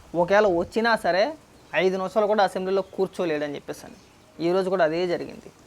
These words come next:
జగన్మోహన్ రెడ్డి ప్రమాణ స్వీకారం ముందు వరకు కూడా అసెంబ్లీలో అడుగుపెట్టలా, అంటే తన వంతు వచ్చే వరకు కూడా అసెంబ్లీలో అడుగుపెట్టలా.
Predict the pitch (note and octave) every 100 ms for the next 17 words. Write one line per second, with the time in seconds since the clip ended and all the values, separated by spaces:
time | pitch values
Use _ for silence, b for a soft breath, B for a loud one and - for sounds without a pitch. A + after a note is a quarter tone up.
0 | - - - _ - - - - - E3+
1 | F#3 A3+ A#3 A3+ A3 A3 G#3 G#3 F#3+ G3
2 | G3+ G3 G3+ F#3+ F#3+ G3 F#3 F#3 F#3 F3+
3 | F3 - D#3+ G3 F#3+ F#3 F#3 F#3 F3+ D#3
4 | D#3+ D3+ D3+ D3 - - F3 G3+ F#3+ E3+
5 | F3 F#3+ F3+ E3+ G3 F#3 E3+ D#3+ E3 F3
6 | G#3+ G#3 F3+ F#3+ E3+ E3 E3+ D3+ -